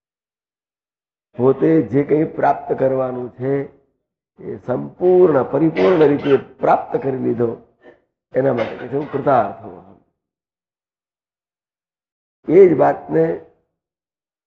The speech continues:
કાગ ઋષિ કહે છે કે, "આજ ધન્ય,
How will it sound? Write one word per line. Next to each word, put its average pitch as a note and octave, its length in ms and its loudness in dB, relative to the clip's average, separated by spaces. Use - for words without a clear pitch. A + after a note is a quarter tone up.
કાગ D#3 280 6
ઋષિ D3 300 0
કહે C#3 180 -6
છે C3+ 160 -10
કે, - 260 -16
"આજ C#3 380 -2
ધન્ય, B2 760 -4